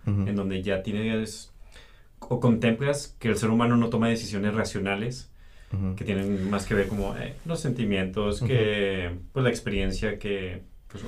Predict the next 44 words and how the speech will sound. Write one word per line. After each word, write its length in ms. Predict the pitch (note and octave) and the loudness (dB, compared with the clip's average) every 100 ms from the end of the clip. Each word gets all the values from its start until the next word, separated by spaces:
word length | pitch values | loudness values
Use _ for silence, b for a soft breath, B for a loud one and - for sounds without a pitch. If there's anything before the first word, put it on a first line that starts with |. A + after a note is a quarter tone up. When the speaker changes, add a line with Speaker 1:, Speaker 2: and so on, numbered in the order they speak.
| G#2+ | -6
Speaker 2:
un 80 | G#2 | -4
sinfín. 220 | A2 - | -4 2
Speaker 1:
Pues 120 | B2+ | 4
sí, 100 | D#3 | 6
yo 160 | E3+ D#3 | 8 10
creo, 220 | F#3 F#3 - | 10 8 10
justamente 420 | D3+ - F#3 - | 12 12 12 8
te 80 | C3 | 8
digo, 160 | D#3 | 10
y 60 | C3 | 10
me 100 | B2 | 10
parece, 720 | A2 A2 G#2+ C3+ C3+ B2 F#2 | 10 10 10 10 10 10 8
y 120 | - A#2 | 6 6
eso, 160 | B2 | 6
y 240 | A#2 - G#2+ | 4 6 6
eso 180 | A#2+ | 6
te, 180 | A2 B2+ | 8 8
me 440 | B2+ B2+ G#2+ F#2+ F#2+ | 10 8 8 6 8
trae 180 | G2 G2+ | 8 8
mucho 220 | A#2 G#2+ | 6 4
más 100 | G#2 | 6
de 60 | A#2 | 6
la 60 | |
economía, 340 | A#2 G2 F#2+ A2 | 6 6 6 6
o 40 | |
sea, 240 | F#2+ D#2+ - | 8 6 4
justamente 440 | - G#2 A#2 A#2+ B2 | 0 6 6 8 6
hoy 340 | A#2+ B2 B2 | 6 6 0
día 280 | A2+ A#2 B2 | 2 8 8
en 60 | B2 | 8
la 80 | |
economía 500 | G#2+ G#2 F#2+ F#2 F#2+ G#2+ | 4 4 4 6 6 6
se 100 | - | 6
está 160 | G2+ | 8
dando 240 | G2 G2 - | 8 8 4
como 520 | A#2 G#2+ F#2 F2 F#2 | 4 6 6 6 6
esta, 800 | F2+ - G#2 G#2+ G2 F2+ F2 F2 b b b b | 4 6 8 8 8 6 2 -4 b b b b
como 180 | A#2+ | 8
este 260 | B2+ D#3 - | 10 10 12
cambio 580 | B2+ B2+ B2+ B2+ C#3 - | 12 12 12 6 2 2
dentro 360 | A2 G#2 - B2 | 6 6 10 10
de 80 | A2+ | 12
la 240 | G#2 F2+ | 12 10
academia 640 | F2 F#2+ F#2 F#2 A2+ B2 | 8 8 8 8 6 2